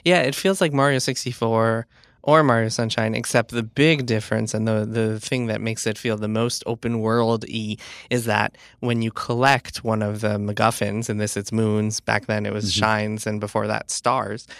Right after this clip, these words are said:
Speaker 1: um, instead of taking you out of your current mission and sending you back to a hub world, it lets you keep playing. So that lets you rack up potentially dozens or even hundred of these moons in one playthrough.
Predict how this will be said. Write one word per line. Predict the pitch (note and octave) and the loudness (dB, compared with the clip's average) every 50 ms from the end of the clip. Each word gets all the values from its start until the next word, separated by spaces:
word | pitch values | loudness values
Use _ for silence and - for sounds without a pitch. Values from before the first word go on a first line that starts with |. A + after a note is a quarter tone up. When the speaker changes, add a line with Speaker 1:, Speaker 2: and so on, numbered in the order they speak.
| - - - - - | -20 -20 -20 -10 -4
Speaker 1:
um, | - A2+ A2+ A2 G#2+ G#2+ G#2+ G#2+ - | 0 2 2 2 2 0 -2 -4 -4
instead | A2+ A2+ - - - B2 A#2+ | -6 -6 -4 0 0 2 2
of | A#2 G#2+ - | 0 -2 -2
taking | - - C3+ A#2+ - B2 A2+ | -4 -4 -4 -2 -2 -2 -2
you | G#2+ G#2+ G#2+ - | 0 -2 -2 0
out | - A#2 A#2+ A#2+ - | 2 4 4 4 2
of | - - A2+ G#2+ G#2 G#2 A2+ A2+ - - | 0 -2 -2 -2 -2 -2 -6 -6 -8 -8
your | A2 G#2+ G#2 | -8 -8 -8
current | - - - A#2+ A2 G#2 - | -6 -4 -2 -2 -2 -2 -2
mission | A#2 B2 B2+ - - A2 G#2 G#2 G#2 | -2 -4 -4 -4 -4 -4 -4 -4 -4
and | G#2+ G#2 G#2 | -4 -6 -4
sending | - - A#2 A2+ A2 | -2 -2 -2 -2 0
you | A2 G#2+ G#2 | -2 -2 0
back | A2 G#2 G2+ | 0 -2 -2
to | - - G#2+ | -2 -4 -4
a | G#2+ G#2+ | -2 0
hub | - D3 D3 C#3+ B2 | 0 2 2 2 2
world, | A2 G#2+ G#2+ G#2 G#2 G#2+ - | 0 0 2 0 0 -2 -4
it | G#2 A2+ | -2 -2
lets | A2+ A2+ - - | -2 -2 -2 -6
you | A2+ | -10
keep | - - A2 G#2+ - | -10 -10 -10 -10 -8
playing. | - - A#2 A#2 G#2+ G2+ G#2 A2 A#2 | -2 0 2 2 2 0 -4 -8 -8
So | - - B2+ A#2+ A2 G#2+ - - - - - - - | -4 0 0 0 0 0 -4 -8 -18 -18 -14 -2 4
that | C3+ C3 B2+ - | 6 6 6 4
lets | - A#2 A2+ - - - | 2 -2 -2 -2 -4 -4
you | A#2+ A2 | -4 -4
rack | G#2 G#2+ A2+ A2+ A#2 - - | -2 0 0 0 0 2 2
up | A#2+ A#2 A2 - - - - | 2 2 2 0 -4 -12 -12
potentially | - - - A#2+ A#2 - - A2 A2 | -8 -4 -2 -2 0 -2 -2 -4 -6
dozens | G#2+ G2+ A2 A2 A2 G#2+ G#2+ A2 A2 G#2+ G#2+ G#2 - | -4 -2 0 0 0 0 -2 -2 -2 -4 -4 -6 -6
or | - A2+ A2 G#2+ | -6 -6 -6 -6
even | A2 A2+ A2 A2+ G#2+ G#2+ G#2 - - | -6 -6 -4 -4 -4 -6 -8 -10 -10
hundred | - - - - B2+ C3+ C#3 B2+ A2+ G#2+ G#2 G#2 G2+ - - - - - - - - | -10 -4 0 0 2 2 0 -2 -2 -4 -4 -4 -8 -10 -16 -20 -20 -20 -20 -8 -4
of | A#2+ A#2 A2+ | -4 -2 -2
these | A#2 A2+ A2 G#2+ | -2 -2 -2 0
moons | A2 A#2+ D3+ F3 D#3+ C3 A#2+ A#2+ A#2 A2+ A2 - | 0 0 2 2 2 2 0 0 -2 -4 -4 -4
in | - A#2 A2+ A2 | -4 -4 -2 0
one | A2 A#2 A#2+ B2 A#2 A2+ A2 | 2 4 4 4 4 2 -2
playthrough. | - - - C3 C3 C#3 C3+ - - A2+ A2+ A2+ A2 A#2+ | -2 -2 0 2 2 0 0 -4 -6 -6 -6 -6 -6 -8